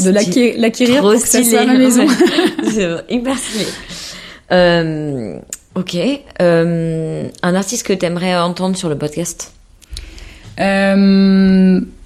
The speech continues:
Speaker 2: ah, bah, j'aimerais bien entendre, euh, un, un artiste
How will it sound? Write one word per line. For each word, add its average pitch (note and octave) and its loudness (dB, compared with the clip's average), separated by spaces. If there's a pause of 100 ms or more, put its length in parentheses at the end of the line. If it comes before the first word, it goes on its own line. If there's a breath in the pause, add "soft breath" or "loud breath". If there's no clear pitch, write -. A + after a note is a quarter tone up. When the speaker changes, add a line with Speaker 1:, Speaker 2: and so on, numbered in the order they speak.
(280)
Speaker 2:
ah, D4+ 0
bah, A3+ 0
j'aimerais G#3+ 2
bien C4+ 4
entendre, B3 2
euh, F#3+ 4 (180)
un, F#3 0
un F3+ 0
artiste G#3+ -2